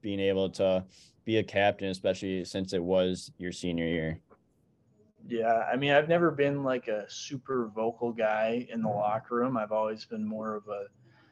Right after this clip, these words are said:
Speaker 2: lead by example
Speaker 1: Yeah.
Speaker 2: type guy. So that's just kinda what I did, is led by example. Um,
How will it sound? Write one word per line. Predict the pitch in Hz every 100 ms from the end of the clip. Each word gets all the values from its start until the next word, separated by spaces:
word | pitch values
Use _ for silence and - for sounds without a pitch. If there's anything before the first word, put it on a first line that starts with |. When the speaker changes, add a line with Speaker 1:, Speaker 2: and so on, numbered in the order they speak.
| _
Speaker 2:
lead | - 120 120 117
by | 117 113
example | 110 110 110 113 - 117 117 - _
Speaker 1:
Yeah. | - -
Speaker 2:
type | - 117 110
guy. | 107 104 110 135 - _ _ -
So | - 123
that's | 123 120
just | 127 -
kinda | 127 120
what | 117
I | 117 110
did, | 107 113 117 113
is | 104 - -
led | 110 110
by | 113 110
example. | 107 107 104 107 117 113 120 -
Um, | 101 104 104 104